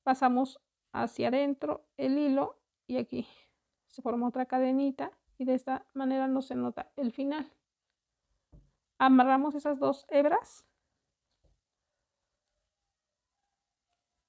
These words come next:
Ahora, así como tejimos este, vamos a tejer otro igual, ya que tenemos los dos círculos así. Ahora aquí pasamos por acá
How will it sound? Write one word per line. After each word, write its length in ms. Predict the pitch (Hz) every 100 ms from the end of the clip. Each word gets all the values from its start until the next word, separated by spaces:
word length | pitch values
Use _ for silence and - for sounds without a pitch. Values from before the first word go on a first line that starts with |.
| _ _ _ _ _ _ -
Ahora, 280 | 233 254 254
así 320 | 240 240 294
como 240 | 370 370
tejimos 500 | 285 277 294 302 302
este, 300 | 311 302 370
vamos 260 | 330 302 294
a 100 | 302
tejer 300 | 277 285 285
otro 400 | 285 285 285 - -
igual, 500 | 247 240 247 254 - _ _ _ _ _ _ _ _ -
ya 140 | 240
que 80 | 254
tenemos 380 | 302 247 247 277
los 140 | 247
dos 160 | 226 233
círculos 480 | - 254 - 240 -
así. 340 | - 262 294 415 - _ _ _ _ _ _ _ _ _ _ _ _ -
Ahora 260 | 269 277
aquí 260 | - - 240 _ _ _ _ -
pasamos 520 | 254 254 240 254 - _
por 160 | 226
acá 320 | 247 - 294